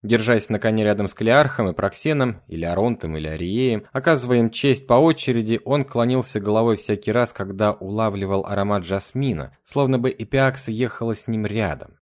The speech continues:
До остановки в Киликии она была приглушенной, полузабытой тоской.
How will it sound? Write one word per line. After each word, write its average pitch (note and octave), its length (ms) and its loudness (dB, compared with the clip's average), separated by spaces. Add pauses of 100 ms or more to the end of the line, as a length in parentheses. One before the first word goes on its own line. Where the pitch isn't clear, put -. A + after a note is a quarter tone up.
(300)
До G2+ 140 0
остановки A2 500 0
в - 80 -10
Киликии A#2+ 520 -4
она G#2+ 200 0
была G#2 240 0
приглушенной, G2 800 -4
полузабытой D#2+ 600 -8
тоской. F#2 600 -10